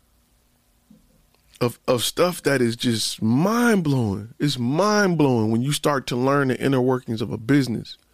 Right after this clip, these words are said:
You feel, the more you read, it's funny because the dumber you feel.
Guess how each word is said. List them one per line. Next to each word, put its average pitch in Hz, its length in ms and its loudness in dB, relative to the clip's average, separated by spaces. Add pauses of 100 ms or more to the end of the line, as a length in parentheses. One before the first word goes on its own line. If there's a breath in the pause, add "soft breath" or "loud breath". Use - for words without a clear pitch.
(1040)
You 147 180 0
feel, 151 540 4 (300 loud breath)
the 139 80 2
more 175 300 4
you 160 240 2
read, 175 500 2
it's 131 100 -2
funny 190 280 0
because 147 340 -2
the 135 140 0
dumber 175 440 2
you 165 200 -2
feel. 214 520 -2